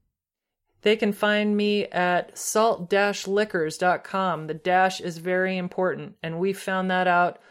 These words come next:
like we find everything out, the hard way. Um, or they can email me at hi ho salt liquors at gmail.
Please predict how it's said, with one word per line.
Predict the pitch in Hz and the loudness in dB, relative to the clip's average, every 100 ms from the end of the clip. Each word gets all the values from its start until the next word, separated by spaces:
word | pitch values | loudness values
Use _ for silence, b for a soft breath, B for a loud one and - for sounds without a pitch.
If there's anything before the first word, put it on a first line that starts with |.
| b - | b -10
like | 170 | -4
we | 180 | -2
find | 190 190 208 | -2 0 4
everything | 240 240 196 175 | 4 2 -2 -6
out, | 160 160 - b b b _ | -6 -8 -10 b b b _
the | 220 214 | -2 0
hard | 180 151 135 | 0 -2 -2
way. | 113 110 - _ _ _ _ _ | -10 -14 -18 _ _ _ _ _
Um, | 180 170 170 - - | 2 2 2 -2 -4
or | 175 | 0
they | 175 175 | 0 -2
can | 180 | -4
email | 185 196 196 180 | -2 0 0 0
me | 180 | -2
at | 165 - | -4 -6
hi | - - 190 190 | -10 0 2 2
ho | 185 185 | 0 -2
salt | 180 - 190 170 | -2 0 0 0
liquors | 165 151 143 151 | -4 -4 -6 -6
at | - 151 | -6 -8
gmail. | 147 160 165 139 117 | -8 -8 -8 -8 -10